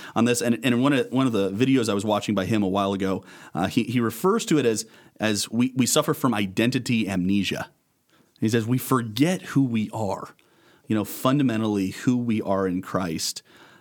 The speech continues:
Um, and, and, and so we, we struggle to,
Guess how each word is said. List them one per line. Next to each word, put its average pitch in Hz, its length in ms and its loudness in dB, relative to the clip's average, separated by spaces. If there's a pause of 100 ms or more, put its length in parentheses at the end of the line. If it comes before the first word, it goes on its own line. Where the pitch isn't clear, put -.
(120)
Um, 92 540 -2 (760)
and, 117 160 2
and, 123 200 0
and 127 100 0
so 151 140 4
we, 127 300 0
we 127 120 2
struggle 151 600 0
to, 117 360 0